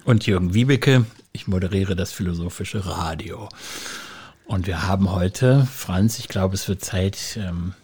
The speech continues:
noch mal zu erklären, falls jemand, ja, in einer späteren Folge dazugestoßen ist, unter welchen Rahmenbedingungen wir angefangen haben.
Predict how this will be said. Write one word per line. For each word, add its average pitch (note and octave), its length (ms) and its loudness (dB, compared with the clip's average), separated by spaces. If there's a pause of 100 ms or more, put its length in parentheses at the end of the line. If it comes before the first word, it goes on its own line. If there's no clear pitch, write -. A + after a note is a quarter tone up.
noch F#2 300 -2
mal F2 240 -4
zu - 160 -6
erklären, G2 760 0
falls - 460 -4
jemand, F2+ 520 -2 (760)
ja, C3+ 220 6
in F#2+ 100 2
einer G2+ 220 2
späteren G#2 560 0
Folge G#2 400 2
dazugestoßen F#2 1200 -2
ist, - 440 -4
unter F#2+ 300 0
welchen G#2+ 260 2
Rahmenbedingungen F#2+ 1120 4
wir F#2+ 180 -4
angefangen C#3 760 4
haben. D3 480 2